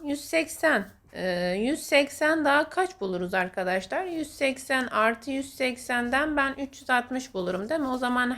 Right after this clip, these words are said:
her A torbası ve B torbasının değeri üç yüz altmıştır. Şimdi baktığımız zaman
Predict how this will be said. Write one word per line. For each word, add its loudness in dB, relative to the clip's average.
her 2
A 2
torbası -2
ve 0
B 0
torbasının -2
değeri -2
üç -10
yüz -6
altmıştır. -2
Şimdi 2
baktığımız 4
zaman 6